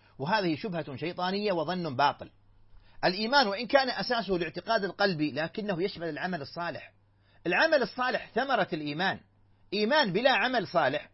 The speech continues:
دعوة تحتاج لإثبات. أنت تقول أنك مؤمن بالله وبكتابه، طيب الله عز وجل أمرك في الكتاب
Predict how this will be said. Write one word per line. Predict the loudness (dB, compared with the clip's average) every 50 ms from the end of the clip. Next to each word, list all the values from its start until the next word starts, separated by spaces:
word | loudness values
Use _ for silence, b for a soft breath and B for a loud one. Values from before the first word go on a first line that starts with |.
| -10
دعوة | -2 2 2 2 2 2 -2
تحتاج | -2 -4 -8 -10 -6 -6 -4 -4
لإثبات. | -4 -4 -6 -6 -8 -8 -8 -8 -8 -8 _ -20 _ _ _ _ _ _ _ _ b b b b b b 2
أنت | 2 2 2 0
تقول | 2 2 2 2 4 2 0 0 0
أنك | 2 0 0 2
مؤمن | 2 0 0 2 0 0 2
بالله | 2 0 4 4 6 6
وبكتابه، | 6 4 2 0 -2 0 4 6 6 6 4 2 -6 -8 -6 -2
طيب | -2 0 0 0
الله | -2 -2 2 2 2
عز | 2 2 0 -2 0 0
وجل | 0 0 0 -2 -2 -2
أمرك | 0 2 2 2 2
في | 2 -2 -6
الكتاب | -6 -4 -8 -4 0 2 4 4 4